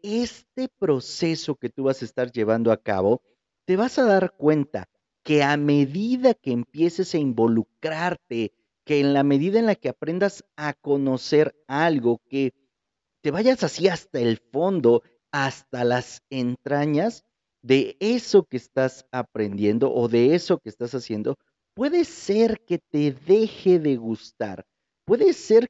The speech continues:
que no sea eso que esperabas, puede ser que de pronto no vaya alineado a tus valores, no vaya alineado a, a las cosas que quieres, o simple y sencillamente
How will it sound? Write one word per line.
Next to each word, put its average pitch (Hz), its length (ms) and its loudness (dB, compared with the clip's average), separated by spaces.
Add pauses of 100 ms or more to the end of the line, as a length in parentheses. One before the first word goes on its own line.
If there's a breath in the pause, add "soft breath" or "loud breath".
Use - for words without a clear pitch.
que 202 140 -2
no 208 240 0
sea 220 680 0
eso 208 440 0
que - 80 -12
esperabas, 160 840 0 (440)
puede 233 180 2
ser 233 260 2 (240)
que 180 140 -4
de 151 120 0
pronto 165 760 -4 (240)
no 220 420 0 (140)
vaya 185 500 -2
alineado 139 400 2
a 139 60 2
tus 101 200 -16
valores, 117 460 2
no 147 140 -2
vaya 196 240 0
alineado 143 540 0
a, 120 140 -2
a 120 120 -14
las 110 180 -8
cosas 135 300 -10
que 104 100 -20
quieres, 120 460 -2 (280)
o 165 120 -6
simple 247 420 -6
y 220 40 -8
sencillamente 175 840 -8